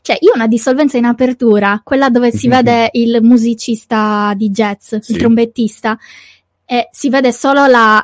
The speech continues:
Speaker 1: la tromba e poi la dissolvenza in apertura e c'è un'altra scena dopo. Io non la vedevo da un sacco di tempo una roba del genere.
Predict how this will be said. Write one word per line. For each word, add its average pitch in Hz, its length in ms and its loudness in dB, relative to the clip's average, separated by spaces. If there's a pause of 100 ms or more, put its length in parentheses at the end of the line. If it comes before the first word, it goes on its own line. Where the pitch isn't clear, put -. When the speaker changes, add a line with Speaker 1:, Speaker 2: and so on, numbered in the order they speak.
Speaker 1:
la 240 200 2
tromba 320 600 2
e 240 120 0
poi 247 160 2
la 233 100 2
dissolvenza 240 540 2
in 233 80 2
apertura 262 560 0
e 226 100 -2
c'è - 140 -4
un'altra 220 360 0
scena 214 460 0
dopo. 214 380 2
Io 415 180 0
non 220 100 -2
la 202 100 -2
vedevo 208 280 0
da 208 60 0
un 208 80 -2
sacco 269 220 -2
di 214 160 0
tempo 214 300 -2
una 208 120 -2
roba 208 220 -2
del 202 180 -2
genere. 208 520 -2